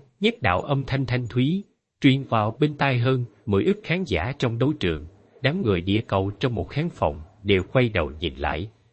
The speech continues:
Tại trung ương đấu trường có một thiếu nữ vóc người bốc lửa, mặc một bộ quần áo bó sát. Bởi vì cự ly quá xa, những người xem đều nhìn không rõ, cho nên giữa không trung đấu trường xuất hiện một màn hình giả định cực lớn, để mọi người trong đấu trường có thể nhìn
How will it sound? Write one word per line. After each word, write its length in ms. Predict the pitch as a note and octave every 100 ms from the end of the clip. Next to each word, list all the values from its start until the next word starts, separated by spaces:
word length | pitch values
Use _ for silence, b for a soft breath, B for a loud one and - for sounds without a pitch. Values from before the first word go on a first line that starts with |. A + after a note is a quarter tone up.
| _
Tại 140 | G2
trung 240 | G#2 C#3 C#3
ương 240 | C#3+ C3+
đấu 140 | C3 E3
trường 240 | F2+ E2 E2
có 100 | D3
một 160 | A#2+ G2
thiếu 180 | - E3+ C3+
nữ 120 | F#2 -
vóc 260 | F3+ -
người 120 | F2+
bốc 260 | D2+ D#3+ -
lửa, 320 | E2 D#2+ E3 E3 b _
mặc 220 | A#2+ G#2+
một 220 | A#2+ A2+ A2
bộ 200 | G#2+ A2
quần 240 | G#2+ G2
áo 300 | A#2+ A#2+ C#3 C#3+
bó 180 | C3
sát. 300 | D3+ D#3 F3 - _ _ _
Bởi 180 | B2 A#2+
vì 140 | A2+ G#2+
cự 240 | - F#2
ly 220 | G2+ A#2+ A#2+
quá 140 | C3+
xa, 380 | D3+ B2 A#2 A2 - _ -
những 180 | D3 D#3
người 140 | G2+
xem 300 | G2 B2+ B2
đều 120 | G2+ E2+
nhìn 180 | F2 D#2
không 240 | - G#2+
rõ, 360 | F#2+ D2+ C#3 F3+ _ _
cho 120 | -
nên 220 | C3 A#2+ A2+
giữa 140 | A#2
không 220 | C3+ C3 A#2
trung 180 | C3 B2
đấu 180 | A#2+ F3+
trường 160 | - F2
xuất 260 | - F#3+ -
hiện 260 | F2+ E2+
một 220 | F#2+ -
màn 180 | F#2 D#2 E2
hình 160 | F2+ D#2
giả 180 | E2+
định 220 | C#3 F2 F2
cực 260 | F#2+ -
lớn, 240 | A#2+ D#3 G#3+ b b -
để 140 | B2+
mọi 180 | C#3 A2
người 220 | A2 G2
trong 240 | G2 A#2+ B2+
đấu 140 | C#3 D3+
trường 180 | F2 D#2
có 100 | C#3+
thể 180 | - A2
nhìn 180 | E2